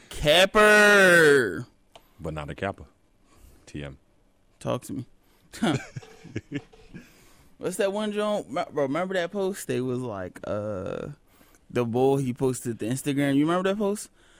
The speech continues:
Speaker 1: Boy posted the Instagram. It was a screenshot. It was just going around Twitter pretty much. He was like, uh, "I'm out. I'm stepping like a kappa."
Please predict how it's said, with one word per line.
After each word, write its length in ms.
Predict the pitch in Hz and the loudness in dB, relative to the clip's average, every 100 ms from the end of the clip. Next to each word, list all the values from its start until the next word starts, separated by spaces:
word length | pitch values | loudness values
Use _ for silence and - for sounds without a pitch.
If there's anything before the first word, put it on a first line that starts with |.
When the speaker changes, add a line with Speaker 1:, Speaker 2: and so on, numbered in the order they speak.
| _ - | _ 0
Speaker 1:
Boy 140 | 143 | 0
posted 380 | 156 143 127 110 | 2 -2 -2 -4
the 40 | |
Instagram. 460 | 139 139 123 120 104 | -4 -2 -2 -2 0
It 80 | 135 | 0
was 280 | 170 147 | 0 -2
a 40 | - | -4
screenshot. 380 | 156 156 147 117 | 0 0 0 -2
It 40 | |
was 100 | 139 | -2
just 200 | 135 120 | -4 -4
going 200 | 127 120 | -4 -2
around 200 | 117 117 | -2 -4
Twitter 240 | 147 120 | -4 -6
pretty 220 | 110 131 120 | -6 -6 -4
much. 440 | 123 117 - - _ _ _ _ _ _ _ _ _ | -4 -6 -10 -20 _ _ _ _ _ _ _ _ _
He 220 | - 165 | -4 0
was 220 | 143 135 | 2 0
like, 520 | 123 120 113 110 113 - | 0 -2 0 -2 -4 -6
uh, 760 | - 117 113 110 113 110 123 120 - _ - - - _ _ _ _ _ _ _ _ _ _ _ _ _ _ _ _ _ _ _ | -2 -2 0 -2 -4 -4 -6 -10 -20 _ -20 -20 -20 _ _ _ _ _ _ _ _ _ _ _ _ _ _ _ _ _ _ _
"I'm 140 | - 127 | -4 -2
out. 200 | 120 101 | -2 -4
I'm 140 | 131 131 | -4 -6
stepping 440 | - 139 131 127 | -2 -2 -2 -4
like 220 | 117 123 | -4 -4
a 60 | 117 | -8
kappa." 540 | - 135 131 - 120 | -4 -2 -4 -8 -10